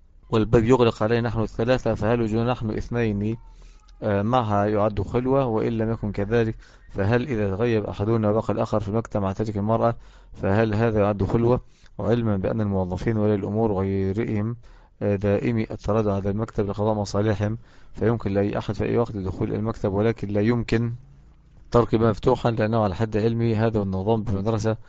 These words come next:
كما لاحظته، فأرجو من فضلاتكم أن تفيدوني. مدرسة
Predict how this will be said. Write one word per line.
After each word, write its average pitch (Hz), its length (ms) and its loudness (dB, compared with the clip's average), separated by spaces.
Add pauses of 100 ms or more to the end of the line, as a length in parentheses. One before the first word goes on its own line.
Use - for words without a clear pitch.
(280)
كما 107 280 2
لاحظته، 110 420 0
فأرجو 107 360 0
من 95 40 -4
فضلاتكم 107 460 0
أن 110 100 -2
تفيدوني. 87 500 -6 (760)
مدرسة 120 480 0